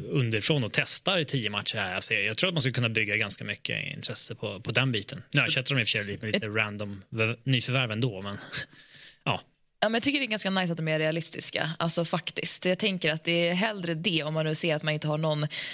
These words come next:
Speaker 2: eh, chans överhuvudtaget att gå upp i år och liksom säkra nästa år och,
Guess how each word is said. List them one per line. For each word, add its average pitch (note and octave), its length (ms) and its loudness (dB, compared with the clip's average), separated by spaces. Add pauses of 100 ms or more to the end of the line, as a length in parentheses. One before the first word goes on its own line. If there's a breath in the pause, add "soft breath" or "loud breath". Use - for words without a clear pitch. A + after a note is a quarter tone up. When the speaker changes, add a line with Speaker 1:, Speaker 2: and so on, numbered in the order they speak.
(140 loud breath)
Speaker 2:
eh, D#3 220 2
chans E3 340 0
överhuvudtaget D#3+ 480 0
att D#3 160 0
gå F3+ 80 0
upp - 240 -2
i E3 40 2
år D3+ 180 2
och D#3 100 4
liksom D3+ 300 0
säkra D#3 640 2
nästa D#3+ 400 0
år C3+ 240 0
och, - 240 -4